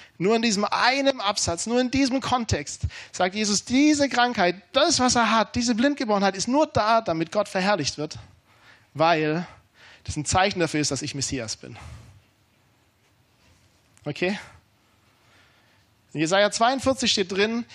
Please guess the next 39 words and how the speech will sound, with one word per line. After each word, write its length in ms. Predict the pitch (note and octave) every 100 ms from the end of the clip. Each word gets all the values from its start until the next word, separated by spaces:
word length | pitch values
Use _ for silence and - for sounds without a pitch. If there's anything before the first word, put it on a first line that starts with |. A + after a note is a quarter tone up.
| - -
dass 380 | E3+ E3 - - -
dieser 240 | F#3+ D3+ D#3+
Messias-Kontext, 840 | D#3 F#3+ G#3 F#3 - F#3+ F3+ E3+
dass, 200 | E3 - - _ -
dass, 340 | D3+ C#3+ -
wenn 100 | E3
er 100 | D#3+
kommt, 520 | - - A3 A3 -
blinde 380 | - F#3+ G3 F3+
Augen 220 | E3 E3+
geöffnet 400 | D#3 D#3 - C#3
werden. 280 | B2 B2 A#2 - - _ _ _ _ _ _ _ _ _ _ - _ - - - - _ -
Und 140 | E3
es 80 | F3+
war 80 | G#3+
aber 140 | G3+
so, 140 | G#3
in 60 | A#3
der 100 | G3
ganzen 320 | F#3 F#3+ G3+
Zeit 340 | - G#3 G3 F#3
war 120 | F#3
es 120 | F#3
immer 180 | A3 G3+
wieder 220 | G#3+ G#3
passiert, 440 | F#3 F#3+ - G3
dass 220 | F3 - F#3+
Rabbis 540 | G#3 A#3 A3+ G3+ -
oder, 300 | F#3 D#3+ D#3 - - - _ _ D#3
ähm, 280 | C#3 C3+
Lehrer, 460 | C#3+ E3 G#3 G3+ F#3+
Schriftgelehrten 640 | - G#3+ - F#3 E3+ F3 E3
erlebt 320 | E3+ A3 G3+
haben, 140 | F#3+
wie 60 | D#3+
blinde 380 | E3+ A3 G#3+ F#3+
Augen 180 | F#3+ F#3+
geöffnet 480 | F#3+ F3+ D#3+ C3+
wurden. 300 | C#3 B2+ B2